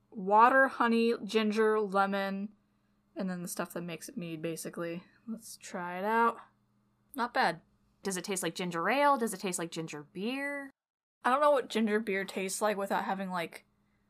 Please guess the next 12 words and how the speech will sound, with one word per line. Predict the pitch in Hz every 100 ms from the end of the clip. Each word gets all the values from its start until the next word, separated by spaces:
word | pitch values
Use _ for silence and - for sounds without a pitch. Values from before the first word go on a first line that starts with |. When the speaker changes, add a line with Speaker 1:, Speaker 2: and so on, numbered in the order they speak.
| _ _ -
Speaker 1:
vodka | 190 180 180 196 233 233
in | 220
it. | 233 240 - _ 190
Speaker 2:
Mm. | 175 170 165 160 165 _ _ _ _ _ -
Speaker 1:
But | 202 190 185 - _
it's | - 202 -
got | 226 220 -
that, | 208 - -
like, | 214 185
lemony | 202 196 208 208 208 202 180 175
ginger | - 185 170 165
taste | - 185 214